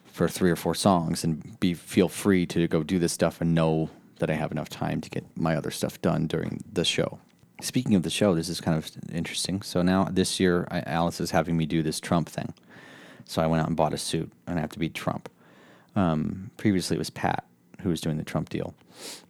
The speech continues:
um, with Cheryl. This year, I, he just wanted to change it up. <clears throat> And, um, so I go out there with this bag full of money. I'm throwing money around, and, um, and it's really fun to, like, kind of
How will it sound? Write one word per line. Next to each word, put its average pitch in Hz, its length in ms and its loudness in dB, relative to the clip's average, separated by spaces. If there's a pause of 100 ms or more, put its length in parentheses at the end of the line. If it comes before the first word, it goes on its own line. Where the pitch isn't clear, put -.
(180)
um, 85 300 -2
with - 80 -6
Cheryl. - 480 0 (800)
This 95 280 0
year, 87 120 2
I, 71 120 -2
he 85 80 -6
just 82 180 -4
wanted 78 160 -2
to 80 80 -4
change 80 260 -2
it 73 80 -4
up. 80 120 -6 (420)
<clears throat> 73 500 4
And, 92 340 4
um, 80 360 -2 (840)
so - 180 4
I 87 120 4
go 82 180 2
out 85 160 0
there 85 220 2
with 85 100 -2
this - 300 -2 (360)
bag 82 220 0
full 82 140 -2
of 82 60 2
money. 82 180 2
I'm 80 100 -2
throwing 82 300 -2
money 80 200 0
around, 80 380 -2
and, 80 160 -6 (640)
um, 80 400 -2 (800)
and 98 160 4
it's - 140 0
really 107 240 4
fun - 560 0
to, 92 160 0
like, 80 420 -2
kind 90 280 2
of - 260 -6